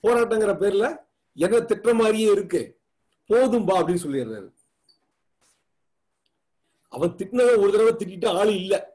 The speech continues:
அவன் போயிட்டான். ஆனா கண்டன ஆர்ப்பாட்டங்கிற பேர்ல எப்படி கூறு கெட்ட முட்டாள்னு திட்டலாம், எப்படி அறிவு கெட்டவன்னு திட்டலாம்,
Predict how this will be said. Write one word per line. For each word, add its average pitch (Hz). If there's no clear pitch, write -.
அவன் 139
போயிட்டான். 151
ஆனா 196
கண்டன 214
ஆர்ப்பாட்டங்கிற 202
பேர்ல 147
எப்படி 233
கூறு 240
கெட்ட 208
முட்டாள்னு 165
திட்டலாம், 107
எப்படி 220
அறிவு 208
கெட்டவன்னு 180
திட்டலாம், 104